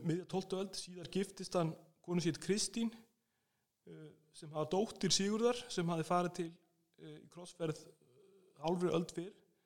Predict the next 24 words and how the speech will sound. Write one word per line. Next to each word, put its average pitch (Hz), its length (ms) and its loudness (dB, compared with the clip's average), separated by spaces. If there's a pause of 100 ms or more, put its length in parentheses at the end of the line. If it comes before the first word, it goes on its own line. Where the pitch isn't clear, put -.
(400)
Kristín 208 480 -6
tók 202 220 2
sig 175 120 0
svo 175 140 2
til 202 240 -6
og 160 80 -2
flutti 202 400 -2
bara 160 140 0
sjálf 190 320 2
til 180 100 -4
Konstantínópel 214 640 -4
og - 640 -20
bjó 165 240 0
þar 185 160 2
með 185 140 2
einhverjum 160 200 0
allt - 220 0
öðrum 196 240 4
manni 214 260 4
en 175 160 2
Erlingi 214 440 0 (500)
um 156 80 -16
langt 202 240 2
skeið - 380 0